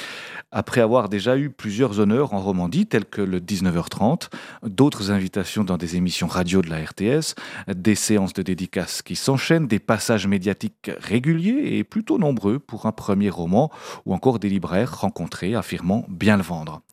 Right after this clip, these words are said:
Alors, je dis ça, je dis rien, mais pour les lecteurs, ça sent gentiment les vacances. Passage du soir semble un compagnon parfait pour le sac de plage ou le hamac. Et pour toi, Léonie, ça pourrait gentiment sentir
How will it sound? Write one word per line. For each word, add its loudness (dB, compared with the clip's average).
Alors, 2
je -16
dis -8
ça, -2
je -4
dis 2
rien, 4
mais 2
pour -2
les 6
lecteurs, -2
ça -8
sent 0
gentiment 2
les 2
vacances. -2
Passage 2
du -8
soir 4
semble 0
un -2
compagnon 0
parfait -2
pour -4
le 0
sac -2
de -2
plage 2
ou -6
le 2
hamac. 0
Et 0
pour 0
toi, 4
Léonie, 2
ça -2
pourrait -4
gentiment -2
sentir -2